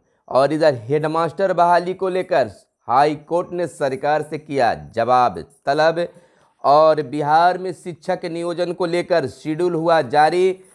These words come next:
आपको बता दें कि तीसरे चक-, चक्र की काउंसलिंग चौदह से बाईस दिसंबर तक है।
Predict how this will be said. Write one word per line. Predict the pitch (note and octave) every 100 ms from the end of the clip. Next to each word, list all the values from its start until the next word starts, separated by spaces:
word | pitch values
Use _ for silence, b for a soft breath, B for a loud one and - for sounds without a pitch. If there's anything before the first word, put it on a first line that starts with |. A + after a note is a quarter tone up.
| b b b b b b _
आपको | B2+ C3 E3
बता | D#3+ F3+ F3+
दें | G3
कि | G3
तीसरे | - E3 F3 E3
चक-, | D#3+ D#3+ D#3 - -
चक्र | E3 F#3 F3
की | F3
काउंसलिंग | E3 E3 E3+ F3 F#3 D#3+ -
चौदह | - D#3 D#3+ D#3+
से | D#3+ A#2+
बाईस | F#2 C#3 D3+
दिसंबर | G#2+ C3 C3+ B2 B2 G#2+
तक | - A2+ F#2+ C#2+
है। | B1+